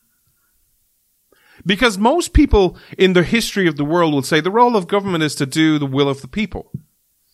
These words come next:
It's to enact the will of the people. Whatever the people say goes.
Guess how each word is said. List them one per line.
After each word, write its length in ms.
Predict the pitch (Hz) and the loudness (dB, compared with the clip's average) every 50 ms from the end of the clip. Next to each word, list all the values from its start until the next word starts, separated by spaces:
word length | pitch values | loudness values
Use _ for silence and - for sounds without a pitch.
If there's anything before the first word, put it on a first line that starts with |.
| _ _ _ _ _ _ - | _ _ _ _ _ _ -4
It's 180 | 170 - - - | -4 -4 -2 0
to 260 | - 190 170 143 - - - - - | 2 2 2 2 -2 -6 -12 -4 -2
enact 540 | 185 202 202 185 185 196 185 180 - _ | -2 0 0 0 0 0 -2 -4 -8 _
the 60 | 175 151 | -4 -4
will 280 | 139 135 143 160 156 156 | -2 -2 -2 -2 0 -2
of 120 | 143 123 | -4 -4
the 80 | - - | -6 -4
people. 320 | - 240 233 - 139 131 | -2 -2 0 0 -2 -2
Whatever 340 | 131 139 143 156 165 160 165 | 0 0 0 0 -2 -2 -4
the 80 | 151 | -6
people 320 | 135 - 170 160 160 170 147 | -6 -8 -8 -8 -8 -8 -10
say 260 | - - - 180 170 | -8 -6 -6 -6 -6
goes. 580 | 160 190 208 214 151 143 127 - - - - | -6 -6 -6 -6 -8 -10 -12 -16 -18 -18 -20